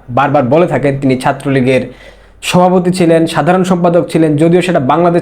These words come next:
ছাত্রলীগের ছিলেন নাকি বাকশাল ছাত্রলীগের ছিলেন, সেটা নিয়ে যথেষ্ট বিতর্কের জায়গা রয়েছে। তো আমি সেই প্রসঙ্গে আসব না। এবং আশির দশকে বঙ্গবন্ধু কন্যা শেখ হাসিনা যখন বাংলাদেশে আসেন, তার স্বদেশ প্রত্যাবর্তনের পর তার নেতৃত্ব নিয়েও তিনি বিভিন্ন সময় প্রশ্ন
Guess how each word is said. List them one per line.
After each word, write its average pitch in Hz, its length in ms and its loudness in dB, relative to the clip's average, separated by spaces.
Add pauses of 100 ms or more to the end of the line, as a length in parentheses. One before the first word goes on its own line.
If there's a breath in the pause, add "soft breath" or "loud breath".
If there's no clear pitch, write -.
ছাত্রলীগের 190 460 0
ছিলেন 208 280 0
নাকি 151 220 0
বাকশাল 151 400 0
ছাত্রলীগের 175 500 0
ছিলেন, 185 240 0
সেটা 147 200 0
নিয়ে 143 180 2
যথেষ্ট 131 320 -4
বিতর্কের 151 480 0
জায়গা 139 240 2
রয়েছে। 123 260 -2 (480 loud breath)
তো 175 80 0
আমি 180 240 2
সেই 196 260 0
প্রসঙ্গে 196 400 0
আসব 170 380 0
না। 131 140 0 (320)
এবং 170 240 2 (360 loud breath)
আশির 165 300 -2
দশকে 175 340 0
বঙ্গবন্ধু 165 420 2
কন্যা 160 240 2
শেখ 156 220 -2
হাসিনা 151 260 -2
যখন 147 300 0
বাংলাদেশে 139 520 0
আসেন, 143 340 0 (420 loud breath)
তার 139 120 0
স্বদেশ 151 300 -2
প্রত্যাবর্তনের 156 720 0
পর 147 220 0 (120)
তার 135 140 0
নেতৃত্ব 147 420 -2
নিয়েও 147 220 0
তিনি 147 120 2
বিভিন্ন 139 240 2
সময় 135 260 0
প্রশ্ন 180 200 0